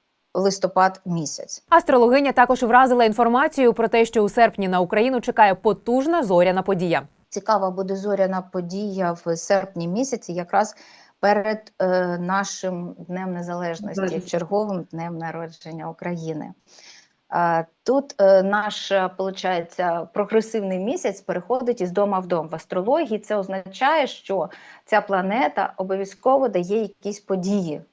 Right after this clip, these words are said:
Speaker 1: по темам цих домів. А третій дім, з якого виходить цей місяць, це дім наших сусідів.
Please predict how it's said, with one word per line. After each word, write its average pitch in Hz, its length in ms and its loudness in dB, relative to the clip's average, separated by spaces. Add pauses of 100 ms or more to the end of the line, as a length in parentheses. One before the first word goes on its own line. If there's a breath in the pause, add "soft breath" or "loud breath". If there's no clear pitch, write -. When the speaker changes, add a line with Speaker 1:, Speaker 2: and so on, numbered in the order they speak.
Speaker 1:
по 180 120 -2
темам 226 440 0
цих 185 220 -6
домів. 175 340 -2 (560 loud breath)
А 160 420 0
третій 269 400 0
дім, 170 520 -2
з 165 100 -8
якого 190 400 -4
виходить 190 560 -2
цей - 280 -6
місяць, 170 540 -6
це 294 220 0
дім 214 280 -4
наших 196 340 -6
сусідів. 185 600 -6